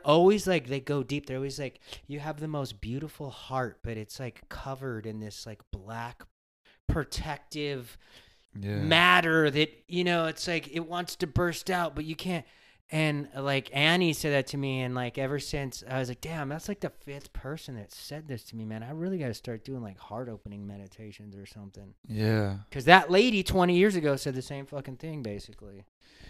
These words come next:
Speaker 2: Yeah. Yeah, I've had some interesting, um, interactions with, like, clairvoyances and stuff. And people always kinda just say the same thing about me, like, kinda like what you said. Like, you sent me this whole chart on my, on my number and everything. It's
Speaker 1: Oh,
Speaker 2: like,
Speaker 1: yeah.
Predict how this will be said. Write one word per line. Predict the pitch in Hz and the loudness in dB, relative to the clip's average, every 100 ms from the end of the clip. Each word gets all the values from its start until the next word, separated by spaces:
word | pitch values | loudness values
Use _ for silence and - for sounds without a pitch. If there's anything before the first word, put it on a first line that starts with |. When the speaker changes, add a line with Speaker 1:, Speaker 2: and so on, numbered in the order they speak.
| - - - - | -20 -20 -20 -12
Speaker 2:
Yeah. | 117 123 151 147 123 107 117 - - - | 0 6 8 8 6 2 -2 -10 -20 -4
Yeah, | 123 127 113 107 | 2 4 4 2
I've | 135 | 0
had | 143 | 0
some | - 131 | -2 -4
interesting, | 120 120 - 120 113 - - | -4 -4 -4 -4 -6 -8 -6
um, | 117 107 104 95 - - - _ - | -4 -2 -4 -8 -16 -20 -20 _ -6
interactions | 131 113 113 113 - 117 | 0 2 2 2 -2 -6
with, | 107 | -4
like, | 110 - | -4 -4
clairvoyances | 120 113 110 113 113 107 123 110 | -4 -2 0 -2 -2 -4 -6 -4
and | 113 | -6
stuff. | 107 120 113 _ - - - - _ | -4 -4 -4 _ -20 -20 -20 -20 _
And | - 110 _ 131 | -4 -4 _ 0
people | 151 175 | 2 6
always | 160 147 151 135 | 8 8 8 6
kinda | 139 135 | 2 2
just | 123 | 2
say | 135 | 4
the | 131 | 4
same | - 131 | 2 0
thing | 127 | 0
about | 123 117 117 | 0 0 0
me, | 127 127 | 2 0
like, | 117 | 0
kinda | 131 135 | 0 0
like | 127 | 2
what | 127 131 | 2 2
you | 151 | 2
said. | - 120 110 | 2 2 2
Like, | 110 110 | 0 -2
you | 113 | -4
sent | 117 131 120 | -2 0 0
me | |
this | 113 107 | -2 -2
whole | 123 113 | -2 0
chart | - 123 123 | 2 4 4
on | 120 117 | 2 0
my, | 117 110 101 _ - - - - - | 0 -2 -4 _ -20 -20 -20 -20 -8
on | 127 | 0
my | 123 | 2
number | 120 127 131 131 131 131 | 4 4 8 8 10 6
and | 127 | 4
everything. | 127 117 131 131 127 | 2 0 2 2 2
It's | 117 120 | 0 2
Speaker 1:
Oh, | |
Speaker 2:
like, | 123 | 4
Speaker 1:
yeah. | 127 123 | 4 0